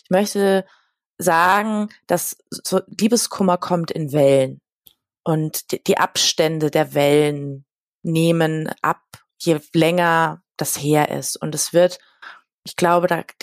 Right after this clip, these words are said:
so eine, so ein Erlebnis hat jeder auch schon mal gehabt, dass man auch bei einer Trennung auch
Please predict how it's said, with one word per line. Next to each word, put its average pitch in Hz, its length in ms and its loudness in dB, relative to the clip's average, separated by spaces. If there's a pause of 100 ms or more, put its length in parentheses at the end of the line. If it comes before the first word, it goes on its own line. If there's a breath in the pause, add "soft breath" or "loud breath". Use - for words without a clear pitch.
so 170 200 -4
eine, 170 380 0
so - 140 -4
ein 165 60 -4
Erlebnis 165 560 0
hat 156 160 -6
jeder 202 420 2
auch 170 80 -2
schon 180 200 -4
mal 160 140 2
gehabt, 151 420 -4
dass - 180 -4
man 165 200 -4
auch - 200 -2 (220)
bei 165 80 -4
einer 151 180 -8
Trennung 170 400 -2
auch - 160 -6